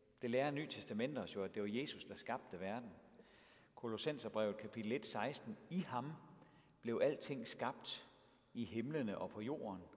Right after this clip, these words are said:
det synlige og usynlige. Ved ham og til ham er alting skabt." Og endnu den dag i dag er det Jesus, der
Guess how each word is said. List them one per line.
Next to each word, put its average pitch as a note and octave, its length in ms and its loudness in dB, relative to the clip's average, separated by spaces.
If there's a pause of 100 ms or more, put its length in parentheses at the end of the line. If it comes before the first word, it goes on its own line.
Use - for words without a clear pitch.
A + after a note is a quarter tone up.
(520)
det A2 100 -4
synlige A#2+ 680 0
og F#2+ 160 0
usynlige. F#2 680 -4 (880)
Ved C3 240 6
ham A2+ 300 -2 (960)
og - 160 -6
til D#3 220 -2
ham A2 260 -2 (960)
er A#2 120 -4
alting A2 500 -4 (240)
skabt." - 580 -14 (2750)
Og G#2+ 140 6
endnu D3+ 160 4
den A#2+ 200 2
dag C#3+ 180 8
i A#2+ 40 4
dag B2+ 200 6
er G#2+ 60 6
det G#2 240 2
Jesus, D#3 240 -2
der G#2 140 -2